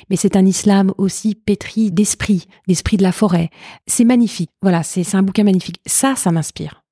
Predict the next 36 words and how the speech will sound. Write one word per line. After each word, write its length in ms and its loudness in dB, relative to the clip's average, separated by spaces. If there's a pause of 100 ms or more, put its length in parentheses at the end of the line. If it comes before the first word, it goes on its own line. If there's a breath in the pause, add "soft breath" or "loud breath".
(120)
beaucoup. 440 -4 (760)
Voilà, 240 -6
ça, 320 -8
ça 160 -2
m'inspire. 440 0
Les 120 4
films, 460 0 (480 soft breath)
les 160 0
films. 340 0
Le, 240 0
le, 200 0
en 120 2
fait, 260 -4
le 280 4
film 420 0 (340 loud breath)
que 120 0
j'ai 160 0
découvert, 580 0
euh, 220 -2
enfin, 260 -6
un 200 -4
film 180 -2
que 100 -2
j'ai 60 0
découvert 340 -2
quand 120 -6
j'avais 200 -2
huit, 260 0
neuf 200 2
ans, 160 0 (800 loud breath)
c'est 140 -4
La 120 0
femme 200 0
de 80 2
mon 140 -2
pote. 340 -8